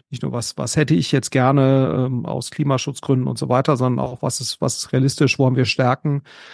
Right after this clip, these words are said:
ähm, ähm, äh, als, als Europa oder in verschiedenen europäischen Regionen und das eben,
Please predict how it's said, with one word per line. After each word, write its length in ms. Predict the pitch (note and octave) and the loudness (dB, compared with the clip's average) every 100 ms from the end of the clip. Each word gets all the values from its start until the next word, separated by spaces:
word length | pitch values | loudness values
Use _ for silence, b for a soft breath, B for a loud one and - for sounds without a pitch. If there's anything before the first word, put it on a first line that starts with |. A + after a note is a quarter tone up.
| B _ | B _
ähm, 680 | D#3 C#3 C3+ C3+ C3+ C3 C#3+ | 2 4 6 6 4 2 0
ähm, 460 | - C3 B2 B2+ B2+ | 0 2 2 0 -2
äh, 440 | - C3 A#2+ A#2 | -4 -2 -2 -4
als, 380 | - C3+ B2+ - | -4 -4 -4 -4
als 280 | - B2+ - | -2 -2 0
Europa 480 | B2 B2+ C3 C3+ B2+ | 2 2 2 4 4
oder 140 | B2 | 2
in 100 | A#2+ | 0
verschiedenen 640 | - B2 D#3 C3 B2+ A#2+ A#2 | -2 -2 -2 -2 -2 -2 -2
europäischen 560 | B2+ B2+ C3 B2+ - | -2 -4 -4 -4 -4
Regionen 560 | B2 A#2 A#2 B2 C#3 B2+ | -6 -2 0 2 2 2
und 140 | A2+ | 0
das 160 | A#2+ - | -2 0
eben, 300 | C3+ B2 | 0 0